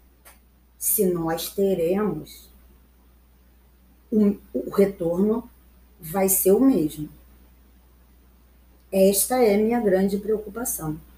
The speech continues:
Se todos nós teremos a mes-, estaremos com a mesma disposição, com os mesmos pensamentos.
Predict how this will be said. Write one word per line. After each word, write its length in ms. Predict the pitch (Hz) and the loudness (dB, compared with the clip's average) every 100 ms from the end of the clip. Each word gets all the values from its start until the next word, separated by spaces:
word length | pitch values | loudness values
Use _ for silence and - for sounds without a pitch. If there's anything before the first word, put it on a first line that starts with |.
| - - _ _ _ _ _ _ _ _ _ _ _ _ - | -20 -20 _ _ _ _ _ _ _ _ _ _ _ _ -8
Se 180 | - 196 | -4 -4
todos 500 | - 170 170 190 175 | -2 -2 0 -2 -2
nós 480 | 170 170 175 - - - - - - _ _ _ _ _ | -2 -2 -4 -10 -14 -20 -20 -20 -20 _ _ _ _ _
teremos 540 | 185 165 165 170 180 180 | 0 2 2 0 0 -2
a 60 | |
mes-, 360 | 165 170 170 - | -2 -4 -6 -8
estaremos 640 | - - 165 170 185 190 | -8 -4 -2 0 0 -2
com 140 | - | -8
a 60 | 180 | -10
mesma 440 | 170 170 160 185 | -8 -10 -6 -6
disposição, 800 | 180 - - 185 175 - 170 175 | -6 -14 -6 -6 -4 -8 -8 -10
com 100 | 185 | -4
os 140 | 190 156 | -4 -4
mesmos 420 | 165 156 170 - | -10 -12 -16 -18
pensamentos. 760 | 175 160 196 196 156 156 - | -16 -12 -6 -6 -8 -18 -20